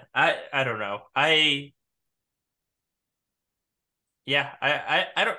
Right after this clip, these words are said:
I don't, I don't think it'll have Relic ten in there. Um, I, I don't know. I, I don't know what else we need stores for.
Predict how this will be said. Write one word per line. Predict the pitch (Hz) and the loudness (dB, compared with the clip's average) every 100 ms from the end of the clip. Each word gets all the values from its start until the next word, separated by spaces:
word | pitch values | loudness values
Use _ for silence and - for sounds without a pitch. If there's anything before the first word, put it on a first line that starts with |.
| - | 0
I | 175 | 2
don't, | 202 180 - 135 131 _ | 2 -2 -10 -16 -16 _
I | 160 | -2
don't | 165 131 | 0 -2
think | 131 117 | -4 -6
it'll | 107 101 | -10 -8
have | 113 - | -8 -8
Relic | 101 98 104 - | -8 -10 -12 -10
ten | 110 98 | -8 -8
in | 98 | -8
there. | 107 107 - - | -8 -8 -8 0
Um, | 131 120 117 113 113 - _ _ _ _ _ _ _ _ _ _ _ _ _ _ _ _ _ _ - | 4 4 2 0 -4 -16 _ _ _ _ _ _ _ _ _ _ _ _ _ _ _ _ _ _ -2
I, | 143 170 180 175 170 - _ - | 2 4 2 -2 -6 -10 _ -4
I | |
don't | 185 202 | 0 2
know. | 233 214 - _ _ _ _ _ _ _ | 2 0 -4 _ _ _ _ _ _ _
I, | 131 147 139 - _ - - - _ _ _ _ _ _ | -2 0 0 -6 _ -20 -20 -20 _ _ _ _ _ _
I | - | -4
don't | 220 202 | -4 0
know | 202 | 2
what | 202 | 4
else | 208 196 - | 2 0 -2
we | 170 | -6
need | 160 185 165 | -6 -6 -10
stores | - 151 156 135 | -6 -4 -4 -6
for. | - 156 147 107 | -8 -6 -4 -6